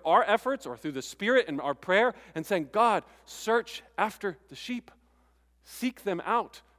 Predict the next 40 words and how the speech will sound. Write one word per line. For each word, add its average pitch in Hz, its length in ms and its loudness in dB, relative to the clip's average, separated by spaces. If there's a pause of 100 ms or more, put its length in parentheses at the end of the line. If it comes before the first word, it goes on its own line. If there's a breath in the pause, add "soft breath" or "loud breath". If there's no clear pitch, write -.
They 185 80 -2
have 185 160 -4
strayed"? 220 500 -4 (840)
Like, - 140 -2
how 233 200 4
do 302 100 2
we 277 160 2
apply 226 460 6
this 175 420 -4
text - 500 -6
other 202 180 0
than 202 160 -2
just 185 160 -8
knowing, 196 280 -2
okay, 202 300 -6
Jesus 180 360 -12
does 214 220 -4
this? 185 120 -10
But 196 140 -12
he 214 80 -8
really 277 300 -2
does 247 260 0
this 240 140 -10
through 240 160 -10
his 214 120 -10
church. - 480 -14 (380 soft breath)
And 185 60 -2
he 202 60 0
does 269 180 4
this 294 100 -6
through 220 120 -8
his 196 80 -8
church - 280 -6
when 175 160 -4
churches 208 520 -6
understand 208 520 -4
who 185 160 -8
their 277 120 -4
sheep - 280 -4
are. 135 220 -4